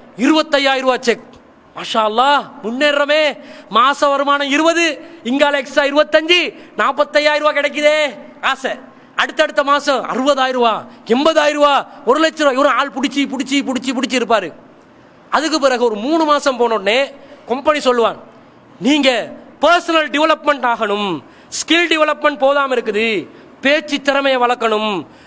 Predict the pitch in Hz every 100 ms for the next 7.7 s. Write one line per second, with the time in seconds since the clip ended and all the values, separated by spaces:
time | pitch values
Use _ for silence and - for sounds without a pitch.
0 | - - 269 269 202 262 339 320 294 277
1 | 262 254 254 262 262 247 240 226 214 214
2 | 190 135 - - - 175 254 262 208 214
3 | 247 240 220 190 196 143 - - 208 240
4 | 226 214 233 254 294 269 247 240 226 226
5 | 202 185 - - - 247 254 247 254 262
6 | 240 226 170 220 254 285 285 277 294 254
7 | 254 254 214 196 180 233 247